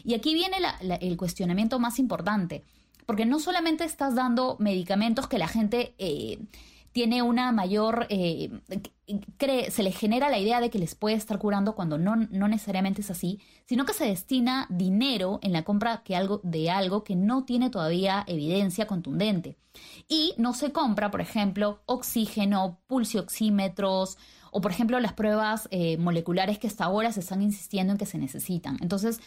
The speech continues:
el cuestionamiento va por ahí. Se gasta dinero que han sido, por ejemplo, en junio, el, el mismo gobierno, este, publicó una nota de prensa donde decían que estaban invirtiendo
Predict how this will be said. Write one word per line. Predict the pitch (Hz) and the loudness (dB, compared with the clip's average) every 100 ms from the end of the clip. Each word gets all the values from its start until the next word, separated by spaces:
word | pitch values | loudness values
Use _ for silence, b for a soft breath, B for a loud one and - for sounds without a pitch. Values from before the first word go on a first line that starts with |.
| B - | B -4
el | |
cuestionamiento | 220 208 208 208 247 269 | -2 0 2 2 2 2
va | 262 | 0
por | 254 | 0
ahí. | 208 180 | 0 -2
Se | - 208 | -2 0
gasta | 196 254 - 330 | 0 0 0 2
dinero | 247 202 185 247 - _ _ _ _ _ _ - | 2 2 2 -2 -6 _ _ _ _ _ _ -6
que | 208 | -2
han | 185 | 0
sido, | 190 233 226 | 0 0 0
por | 180 | -2
ejemplo, | - 220 233 | 0 0 2
en | 208 | 0
junio, | 294 269 214 214 | 0 2 2 2
el, | 240 170 180 | 0 0 0
el | 175 | 2
mismo | 226 247 240 | 4 2 2
gobierno, | 185 185 208 214 208 220 220 180 | 2 2 2 2 0 2 0 -2
este, | 170 175 | -4 -6
publicó | 175 160 151 - 208 | -4 -2 -4 -2 0
una | 214 196 | 2 2
nota | 196 214 | 0 0
de | 175 | -2
prensa | 190 196 202 | 0 0 0
donde | 214 175 | 0 0
decían | 147 - 190 202 | -4 -2 0 0
que | 185 - | -2 -2
estaban | 170 - 196 214 | -4 -2 0 2
invirtiendo | 196 160 160 196 202 208 | 2 -2 -2 0 2 0